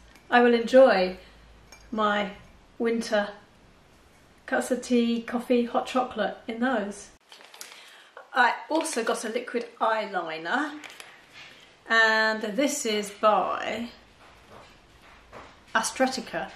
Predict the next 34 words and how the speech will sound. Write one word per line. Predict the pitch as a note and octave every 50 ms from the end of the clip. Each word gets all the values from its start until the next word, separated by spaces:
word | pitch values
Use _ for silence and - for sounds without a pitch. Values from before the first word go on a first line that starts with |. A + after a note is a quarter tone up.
| - - -
Now, | A#3 A#3
this | A#3+ B3 C#4 C4 -
is | C#4+ B3+ C4
not | C4 C4 C4 G#3+ G3 - - - -
something | - A#3 A3 A#3+ A3+
I | G#3+
selected, | G#3+ - - A3+ G#3 - - - G3 G3 G3 - - - -
so | - - A#3+ A3+ A3 A3 G#3 G3+
I | G3+
think | G3+ A3 G#3 -
we | - G3+
probably | - - A3+ A#3 A3 G#3+ G3 -
all | - A#3+ A#3+ B3 C4
got | C4 D4 C#4+ -
this | D#4 - -
one. | - F4 E4+
We've | E4+ C4
got | A#3 B3+ - -
an | A#3
FabFitFun | A#3 A#3 A#3+ - C4 B3 B3 - B3 - C4 B3 A#3+
box. | A#3+ C#4 C4+ - - - - - - - - - - - - - - - - - - - - - - -
And | B3+ B3 B3 A#3+ A#3 A#3 A#3 A3+ A3+ A3+ A3 A3+ A3+ - -
Kate | - - D#4+ D#4+ D#4+
Spade | - - - - - - D4 D4 C#4+ C4 A#3+ A#3+ A3+ - - -
something | - - G#3 F#3+ F#3+ G3 F#3+ F#3
or |
other, | F#3 F3+ F#3 F#3 G3 A3
which | A#3+ C4 - -
I | B3 A#3+ - - - _
do | - C4+ C4 C4
believe | C4 C4+ C4+ C4 B3+
I | B3+ B3+ B3+ - -
did | - C#4+ D4+ D#4 D4+ -
select. | - - - - F3+ D3 C3+ C#3+ F#3+ B3 - - - - - -